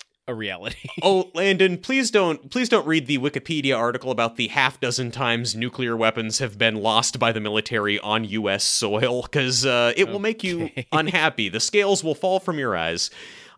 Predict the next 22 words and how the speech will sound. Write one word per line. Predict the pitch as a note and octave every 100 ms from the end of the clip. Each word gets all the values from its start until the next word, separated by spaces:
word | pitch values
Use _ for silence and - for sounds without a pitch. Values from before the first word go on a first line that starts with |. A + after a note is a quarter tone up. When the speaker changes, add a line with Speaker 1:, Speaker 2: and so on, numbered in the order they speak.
| _
Speaker 2:
Um, | F3+ F#3 F#3 E3+ _ _ _ _ _ _ - - -
y-, | E3
Speaker 1:
They're | B2+
barely | D3+ D#3+ F3 D3+
there | E3 D#3+
to | C3+
begin | B2 B2 F#2+
with. | F#2 _ _ - - A3
Speaker 2:
So | - A3 G#3 -
he, | - A3 G#3+ G#3 - _
he, | F3+ - G#3+ G3+ G3 - _ _ _ _ _ _ _ _ _ C3 D3
he | F3 A3
has | G3+
killed | - D4 C4+
his | G3+
parents, | - F3 D3+ C#3 C3 -
and | C#3
he | C#3
goes | C3 D3 F3 F3 E3+ - - C#3 -
back | - C3+ C3 C3 -
to, | C#3+ B2 A2+ G#2+ G#2
uh, | A2 A2+ G#2 G2+ G2